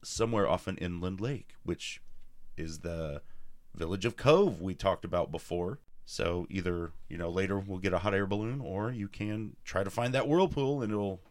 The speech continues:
shipwreck you there. But that's about it. And then finally down south is the Serpent's Hold,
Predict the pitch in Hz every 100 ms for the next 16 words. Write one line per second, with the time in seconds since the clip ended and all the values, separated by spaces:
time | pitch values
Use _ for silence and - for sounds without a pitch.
0 | - - - - 82 87 80 82 95 -
1 | - 82 87 92 - 98 95 92 87 85
2 | 104 - - - 113 143 - 147 165 147
3 | 120 127 135 - 127 135 - 110 95 101
4 | 104 - 101 - 104 - - 104 78 -
5 | -